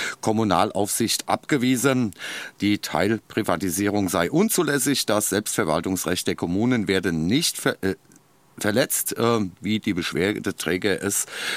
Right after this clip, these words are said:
dargestellt hatten. Die Landeshauptstadt habe noch ausreichende Einwirkungs- und Kontrollrechte, heiße es in der Entscheidung der Kommunalaufsicht. Und, ähm, Rechtsanwalt Gerhard Strauch, äh, Strauch schreibt das in einer Pressenotiz. Er vertritt ja das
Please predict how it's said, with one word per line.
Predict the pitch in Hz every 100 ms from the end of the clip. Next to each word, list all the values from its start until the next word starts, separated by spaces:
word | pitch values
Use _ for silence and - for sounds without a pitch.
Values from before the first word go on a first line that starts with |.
| - -
dargestellt | 78 85 143 - 147 151 -
hatten. | 131 170
Die | 139
Landeshauptstadt | 98 95 110 104 101 - 98
habe | 92 80
noch | 101 87
ausreichende | 82 104 - 82 92 98
Einwirkungs- | - 95 98 95 95 -
und | 131 139
Kontrollrechte, | 135 131 - - 139 175 - - - - 110 123 - 131 90
heiße | 85 117 123
es | 107 110
in | - 135
der | 151
Entscheidung | 120 101 82 98 110
der | 98 107
Kommunalaufsicht. | - 123 131 120 135 139 120 131 - -
Und, | 87 113 104
ähm, | 92 90 71
Rechtsanwalt | - 90 - 104 82 85 -
Gerhard | 80 80
Strauch, | - - 65 90 98 - -
äh, | 78
Strauch | 78 - 78 101
schreibt | - 71 82
das | 87 - - - - -
in | - 127
einer | 82 92 92 90
Pressenotiz. | - - 82 117 147 127 117 127 -
Er | 98 95
vertritt | 101 - 92
ja | 92
das | 82 82 -